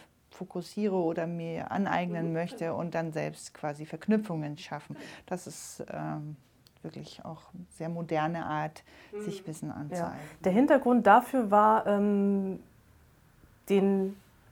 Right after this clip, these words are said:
Speaker 3: Nutzern dieses Lernangebots die Möglichkeit zu geben, quasi auf, nach eigenem Wunsch, nach eigenem Wissensdurst
Speaker 1: Ja.
Speaker 3: in dieses, äh, Angebot einzusteigen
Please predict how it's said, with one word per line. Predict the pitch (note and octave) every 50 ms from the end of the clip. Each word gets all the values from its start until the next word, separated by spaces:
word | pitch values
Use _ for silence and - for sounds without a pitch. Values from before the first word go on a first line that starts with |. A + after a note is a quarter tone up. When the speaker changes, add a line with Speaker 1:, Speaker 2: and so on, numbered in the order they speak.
| _ _ _ - - -
Speaker 3:
Nutzern | - F#3 G3 C4+ C#4 - - D#4 D4 C#4 B3+
dieses | A3+ G#3+ G#3 G3+ -
Lernangebots | F#3 F#3 G3+ A3 G3 G#3+ A3+ G#3 G3+ F#3 G3+ A3 G#3+ -
die | - F#3+
Möglichkeit | F3+ F3+ F#3 G#3 - A#3 G#3 - - G3+ G3 G3 -
zu | - G3+ F#3+
geben, | G3 F#3+ F#3+ F#3+ F#3
quasi | - - F3+ F3 F3 F#3 -
auf, | D3+ E3+ E3+ - - - - - - - - - - - - - - - - -
nach | E3+ F3 -
eigenem | - D3+ F3+ G3 G#3+ G#3+ G#3+ G3 F3+ E3+ D#3
Wunsch, | F3+ G#3+ G#3+ - F#3
nach | E3+ E3+ -
eigenem | A#2 D#3 F3 G3 G3+ G3+ F#3+ F3 D#3+
Wissensdurst | F3 F#3+ F#3+ G#3 G3 F#3+ - - - F3+ F3 F3 F3 F3 - - - - - - _ _ _ -
Speaker 1:
Ja. | G3+
Speaker 3:
in | F#3+ F#3+
dieses, | F3 F3+ E3+ - F#3 F3 - - - - - _ _ _ - - - -
äh, | D3
Angebot | - - E3+ F3 - - F3 G3+ G3 F#3 E3 F3+ F3+ F3
einzusteigen | - D#3 G3+ C#4 C#4+ - D4+ - - - C4 C4 C4 C4+ C4+ C4+ C#4